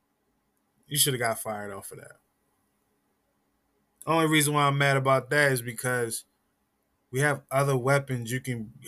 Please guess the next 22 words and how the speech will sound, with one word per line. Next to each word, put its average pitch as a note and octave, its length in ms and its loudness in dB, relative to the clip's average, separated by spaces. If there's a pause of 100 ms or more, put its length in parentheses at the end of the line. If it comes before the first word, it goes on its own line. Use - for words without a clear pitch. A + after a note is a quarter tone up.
have B2+ 260 2
plays C#3+ 380 2
for. - 340 -8 (3500)
You B2+ 160 -4
know, C3+ 380 2 (100)
like, G#2+ 300 -8
it, C3 320 2 (1040)
and D3 160 0
a D3 60 6
whole D3+ 160 6
lot C3 220 6
of A#2 60 -4
other G#2 160 -8
stuff. - 360 -8 (1500)
But A#2+ 120 -6
number D#3+ 240 4
one D3+ 400 6
goes C3+ 320 4
to B2 100 0
K-, - 140 -16 (460)
Kenny D3 360 0
Pickett. E3 420 0